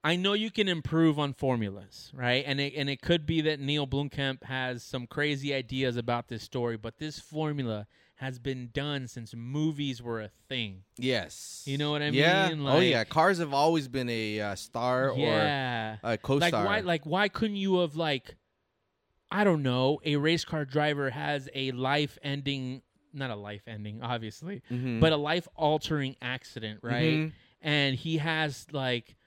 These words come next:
Speaker 2: He has to work his
Speaker 1: he,
Speaker 2: way
Speaker 1: he
Speaker 2: back
Speaker 1: has to
Speaker 2: to
Speaker 1: work his way back, and he, he spent, there's, like, a good portion in the story is him being depressed and ruining his life, and, like,
Speaker 2: That's like every
Speaker 1: Yeah.
Speaker 2: sports movie, though,
Speaker 1: Right?
Speaker 2: too. <laughs> Yeah.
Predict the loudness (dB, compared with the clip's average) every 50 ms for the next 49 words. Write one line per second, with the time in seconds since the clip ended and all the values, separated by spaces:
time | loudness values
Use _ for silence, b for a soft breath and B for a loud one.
0 | _ _ -4 0 0 0 0 0 0 0 0 0 0 -2 -4 -4 -2 0 0 0
1 | 2 4 6 6 6 6 6 6 6 8 8 6 4 4 2 -2 -2 2 2 2
2 | 2 2 2 2 2 2 2 2 2 0 -2 -4 -6 -6 -6 -6 -6 -6 -4 -4
3 | -4 -6 -6 -6 -6 -6 -6 -2 0 0 0 0 0 0 0 0 0 -2 -8 b
4 | b b b b -2 2 2 2 2 2 2 2 2 0 0 -4 -4 -4 -6 -6
5 | -6 -6 -4 -2 0 0 0 0 -2 -4 -4 -6 -6 -4 -2 -2 -4 -4 -4 -6
6 | -8 -10 -10 -6 -2 0 0 0 0 -2 -4 -10 -12 -10 -8 -8 -8 -8 -8 -8
7 | -8 -10 -10 -10 -10 -10 -8 -6 -4 -4 -4 -6 -8 -10 -10 -10 -10 -12 -12 -14
8 | _ -4 0 0 2 2 0 -2 0 2 2 2 2 0 -2 0 2 2 4 4
9 | 2 0 -2 -4 -2 -2 0 0 2 4 4 6 8 8 8 8 8 10 12 12
10 | 12 12 12 12 12 12 12 12 12 12 10 8 6 6 6 6 6 8 8 8
11 | 8 8